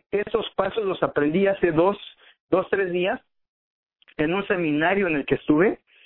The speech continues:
con, eh, con Eric Worre, es uno de los conferen-, conferencistas más prestigiosos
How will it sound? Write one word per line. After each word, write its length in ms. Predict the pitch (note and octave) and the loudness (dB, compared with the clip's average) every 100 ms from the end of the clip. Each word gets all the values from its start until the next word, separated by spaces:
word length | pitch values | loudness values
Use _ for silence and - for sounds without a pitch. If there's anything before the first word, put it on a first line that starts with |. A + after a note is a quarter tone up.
| _ _ | _ _
con, 260 | - D#3 D3 | -2 0 0
eh, 120 | C#3+ - - | -4 -8 -10
con 180 | - D#3+ | -4 -2
Eric 340 | E3+ F#3 E3 C3+ | -2 -2 -2 2
Worre, 400 | D3+ F3 B3 - | 4 4 0 -2
es 180 | D3 C#3+ | -4 0
uno 220 | F3 F3+ D#3+ | 0 2 2
de 100 | D3+ | 2
los 180 | C#3 C3+ - - _ | 2 0 -8 -20 _
conferen-, 500 | D#3 C3 D3+ C#3 C3+ _ C3+ | -4 -2 -2 -2 -6 _ -8
conferencistas 840 | - D3+ D#3 C#3+ C3 F#3 F3 E3+ C3 | -4 -4 -2 -4 -4 -8 -4 -4 -2
más 340 | C#3 F3 G3 | 0 0 -2
prestigiosos 680 | - D#3 - - E3+ E3+ | -4 -4 -6 -6 -2 -2